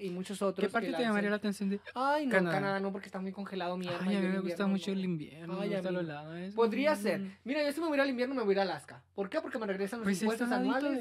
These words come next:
Speaker 2: de
Speaker 1: Pues sí,
Speaker 2: Canadá.
Speaker 1: pero pues hasta
Speaker 2: Ay, pero
Speaker 1: Alaska.
Speaker 2: pues es que ahí en Alaska vas a estar sola.
Speaker 1: Ay, tan contenta y tan
Speaker 2: Pero
Speaker 1: tranquila,
Speaker 2: viviendo
Speaker 1: pero sin
Speaker 2: en un
Speaker 1: nadie.
Speaker 2: cuarto sola, platicando sola contigo
Speaker 1: Ay,
Speaker 2: misma,
Speaker 1: que me
Speaker 2: peleándote
Speaker 1: importa el,
Speaker 2: con el espejo.
Speaker 1: ay, me importa el mar, sin verla estoy contenta,
Speaker 2: <laughs>
Speaker 1: relajada, tranquila,
Speaker 2: Relajada.
Speaker 1: sin,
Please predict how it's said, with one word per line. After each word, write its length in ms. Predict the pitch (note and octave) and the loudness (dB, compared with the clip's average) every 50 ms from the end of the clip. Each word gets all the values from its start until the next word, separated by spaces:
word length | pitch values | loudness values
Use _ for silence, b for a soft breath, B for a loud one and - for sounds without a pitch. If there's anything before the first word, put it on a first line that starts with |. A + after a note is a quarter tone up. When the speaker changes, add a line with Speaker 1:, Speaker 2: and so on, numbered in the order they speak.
| G#3+ F#3+ | -2 -2
Speaker 2:
de 40 | |
Speaker 1:
Pues 180 | F3+ A#3+ A#3 - | -2 -2 -2 -2
sí, 60 | - E3+ | -2 -2
Speaker 2:
Canadá. 160 | B3+ - E3 | -2 0 2
Speaker 1:
pero 240 | C#4+ C#4+ C4+ A#3 G3 | 2 2 2 0 0
pues 180 | G3 F3 D#3 F3+ | -4 -6 -8 -10
hasta 260 | E3+ D#3 - - D#3 | -12 -12 -12 -10 -4
Speaker 2:
Ay, 240 | C#3 C#3 C#3 C#3 B2+ | 0 2 2 2 0
pero 60 | D#3 D#3+ D#3+ | 2 0 0
Speaker 1:
Alaska. 40 | D#3+ | 2
Speaker 2:
pues 200 | D#3+ D#3 C3+ - | 0 -2 -2 -2
es 180 | D3 C#3+ C#3 - | -2 -4 -2 -2
que 100 | E3 D#3 | 0 0
ahí 200 | D#3 D#3 D#3 D#3 | 0 2 0 0
en 100 | D3+ D3+ | 0 2
Alaska 300 | D#3 D#3 D3+ D3 - D#3+ | 2 2 0 0 0 -2
vas 100 | D#3 D#3 | -2 -2
a 40 | D3 | -2
estar 200 | C3+ D3+ D3+ D3+ | -2 -2 -4 -2
sola. 380 | - F#3+ G3 G#3+ A3+ A3+ C4+ | -2 0 0 2 4 4 4
Speaker 1:
Ay, 100 | C#4 D4+ | 4 2
tan 160 | C4 B3+ G#3 F#3+ | 2 0 -2 0
contenta 480 | G3 F#3 D#3+ E3+ D#3+ D#3 C#3+ - B3+ | -2 -2 -2 -4 -6 -6 -4 -4 -4
y 60 | B3+ | -2
tan 100 | G3+ G3 | -2 -4
Speaker 2:
Pero 320 | F3 - F#3+ F3+ F3+ F3 F3 | 2 4 6 6 6 6 4
Speaker 1:
tranquila, 160 | F3+ G#3+ G3+ G#3 F#3+ G3 - | 4 4 4 4 6 6 6
Speaker 2:
viviendo 160 | - F#3 F#3+ | 6 6 6
Speaker 1:
pero 40 | F#3+ | 6
sin 100 | F#3 F3+ | 4 4
Speaker 2:
en 120 | E3 D#3 | 2 2
un 40 | F3 F3 | 0 0
Speaker 1:
nadie. 100 | F3 G3 | 2 2
Speaker 2:
cuarto 260 | F3+ - A#3 G3+ G#3 | 2 2 2 0 0
sola, 220 | G3 G3+ G3+ G#3 | 0 2 2 2
platicando 440 | G3+ G3+ F#3 G3 F3+ F#3+ F#3+ G3 G3 | 2 2 0 0 4 4 4 4 4
sola 200 | G3 G#3 G3 G3 | 2 2 0 2
contigo 300 | F#3+ F#3 F3+ - F3+ C#4+ D#4 | 2 0 0 2 2 4 4
Speaker 1:
Ay, 140 | E4 - - | 6 6 4
Speaker 2:
misma, 340 | D4 B3+ A3+ G#3+ G3+ F#3 | 4 2 0 0 -2 0
Speaker 1:
que 80 | - G3+ | 4 6
me 60 | G#3 | 6
Speaker 2:
peleándote 100 | G3+ G#3 G#3 G#3 A3 | 8 8 6 6 4
Speaker 1:
importa 120 | G#3+ A#3 | 4 4
el, 60 | A3+ G#3 | 4 4
Speaker 2:
con 120 | G3+ G3 | 4 4
el 80 | F3+ F3 | 4 2
espejo. 340 | F3 - G#3+ G#3 G#3 G3+ F3+ | 2 2 0 0 0 0 -2
Speaker 1:
ay, 100 | A#3 B3+ | -2 -4
me 60 | B3+ | -4
importa 380 | A#3+ G3+ - G3+ G3 - - A3+ | -4 -4 -2 -4 -4 -2 -4 -4
el 160 | A3 G3+ F#3 | -4 -4 -4
mar, 220 | F3+ G#3+ A3 - - | -4 -4 -2 0 0
sin 140 | C#4 G#3+ | 2 2
verla 300 | C#4+ A3+ F3+ F#3 G3 G3 G3 | 2 2 2 2 2 0 0
estoy 240 | - - D#3+ F#3 F#3+ | -2 -6 -10 -8 -8
contenta, 720 | G3+ G3+ F3+ E3+ D3 - - - F#3 A3 A3 G#3 G3+ A3 | -6 -6 -6 -8 -10 -8 -6 -4 -4 -2 -2 -2 0 0
Speaker 2:
<laughs> 20 | G#3 | 0
Speaker 1:
relajada, 420 | G3 G3 E3+ C#3+ C3 - G3 G#3 - | 0 -2 -4 -4 -4 -4 -6 -4 -2
tranquila, 480 | - G#3 F#3+ E3 D3 - F3+ F3 - - | -2 -2 -2 -4 -6 -6 -4 -2 0 0
Speaker 2:
Relajada. 320 | A#3+ A3+ G#3 G3+ G3+ F3+ G#3 | 2 2 2 2 2 2 0
Speaker 1:
sin, 220 | G3+ F#3 F#3 E3+ | -2 -4 -6 -8